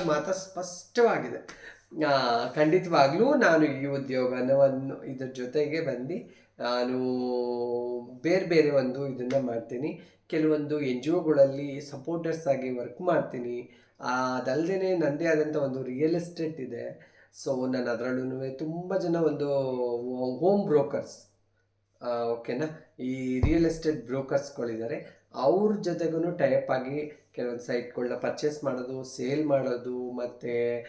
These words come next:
ಕೆಲವೊಂದನ್ನ ಕನ್‌ಸ್ಟ್ರಕ್ಷನ್ ಮಾಡಿಸೋದು, ಇದೆಲ್ಲ ಕೆಲಸನೂ ಮಾಡ್ತೀನಿ. ಇದರಿಂದನೂ ನನಗೆ ಸಾಕಷ್ಟು ಆದಾಯ ಬರುತ್ತೆ. But ದುಡಿ-, ಕಾಯಕವೇ ಕೈಲಾಸ.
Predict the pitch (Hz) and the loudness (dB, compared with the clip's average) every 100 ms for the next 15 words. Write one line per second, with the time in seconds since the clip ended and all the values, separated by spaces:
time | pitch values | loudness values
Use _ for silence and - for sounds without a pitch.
0 | - _ - 135 135 127 127 127 131 127 | -16 _ -4 -2 0 -2 -2 -2 -2 -4
1 | 123 180 175 160 135 - - 123 147 175 | -4 -6 -4 -2 -2 -4 -6 -6 -4 -2
2 | 214 254 262 214 208 202 185 143 - 185 | 0 0 0 -2 0 0 2 2 2 0
3 | 160 127 180 202 214 220 196 175 220 - | 0 -2 -4 -2 0 0 -2 -4 -4 -6
4 | - _ - 135 147 151 180 160 127 131 | -14 _ -2 -2 0 -4 -2 0 0 0
5 | 131 180 - - - 110 113 107 - 113 | 0 -2 -6 -16 -10 -4 -2 -2 -4 -2
6 | 107 95 - _ _ 117 120 - - _ | -2 -6 -14 _ _ -6 -6 -6 -16 _
7 | _ _ _ _ 123 117 139 143 151 127 | _ _ _ _ -20 -12 -8 -4 -4 -6
8 | - 135 139 156 151 170 180 139 123 120 | -4 0 2 2 2 0 0 -2 0 -2
9 | - | -4